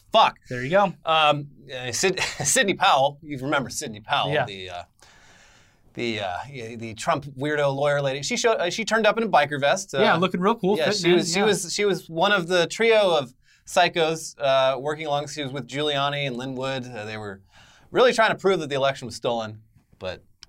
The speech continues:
Speaker 1: she got unceremoniously kicked off their team for apparently being too nuts even for Giuliani and company.
Speaker 2: No, well, she has nothing to do with
Speaker 1: We
Speaker 2: this.
Speaker 1: don't know her. We've never even met her.
Speaker 2: Mm-mm.
Speaker 1: Here's a picture of you next to her last week.
Speaker 2: Uh, that could have been anybody.
Speaker 1: Fake news.
Speaker 2: Yeah.
Speaker 1: Anyway, yeah, she was there to inspire a bit of hope for those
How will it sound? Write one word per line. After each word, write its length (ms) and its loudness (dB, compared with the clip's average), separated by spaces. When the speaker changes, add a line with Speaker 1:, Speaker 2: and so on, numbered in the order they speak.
Speaker 1:
she 200 -12
got 200 -6
unceremoniously 760 -10
kicked 260 -8
off 180 0
their 100 -10
team 220 -12
for 100 -8
apparently 340 -4
being 220 -2
too 180 -2
nuts 260 4
even 200 -2
for 80 -4
Giuliani 540 2
and 100 -12
company. 360 -16
Speaker 2:
No, 200 -2
well, 120 -2
she 160 0
has 140 2
nothing 260 2
to 40 -2
do 140 4
with 60 4
Speaker 1:
We 60 6
Speaker 2:
this. 100 6
Speaker 1:
don't 100 4
know 180 6
her. 280 0
We've 160 -6
never 260 2
even 140 -6
met 180 0
her. 160 -6
Speaker 2:
Mm-mm. 160 -12
Speaker 1:
Here's 180 2
a 60 -2
picture 340 0
of 80 0
you 100 -4
next 240 -2
to 80 -14
her 100 -4
last 300 0
week. 200 -8
Speaker 2:
Uh, 60 -10
that 580 2
could 80 0
have 60 2
been 100 4
anybody. 300 2
Speaker 1:
Fake 300 -4
news. 280 -14
Speaker 2:
Yeah. 260 -4
Speaker 1:
Anyway, 300 -2
yeah, 200 0
she 220 -2
was 140 0
there 200 2
to 140 -12
inspire 420 0
a 40 -2
bit 140 -10
of 80 -14
hope 280 -2
for 140 -10
those 280 -6